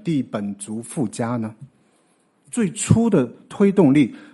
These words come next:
恐怕还是上帝给他的，不是吗？当一个人完全没有信心的时候，我不相信他是有可能靠着自己就把那个信心生产出来的。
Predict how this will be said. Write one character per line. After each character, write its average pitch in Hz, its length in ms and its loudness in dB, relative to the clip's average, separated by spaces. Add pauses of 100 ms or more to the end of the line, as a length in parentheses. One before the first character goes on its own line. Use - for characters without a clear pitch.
恐 120 160 -10
怕 175 160 -4
还 127 200 -8
是 185 140 -6
上 165 380 -4
帝 160 220 -2
给 95 260 -10
他 117 220 -10
的， 104 80 -10
不 92 140 -16
是 - 160 -20
吗？ 92 120 -20 (840)
当 214 160 0
一 214 80 0
个 220 160 4
人 160 240 6 (340)
完 127 360 -2
全 147 240 -4
没 135 200 0
有 117 120 -4
信 120 300 -4
心 135 200 -2
的 120 140 -2
时 - 160 -12
候， 101 260 -14 (640)
我 151 100 -6
不 208 140 -2
相 208 240 2
信 202 220 2
他 180 120 -4
是 165 180 -6
有 123 180 0
可 113 300 -8
能 110 240 -6
靠 170 260 -4
着 131 100 -4
自 - 260 -6
己 95 300 -12
就 160 220 -4
把 101 120 -10
那 110 140 -10
个 107 80 -12
信 110 240 -6
心 113 180 -10
生 170 320 -6
产 101 220 -18
出 - 180 -18
来 - 180 -16
的。 - 80 -20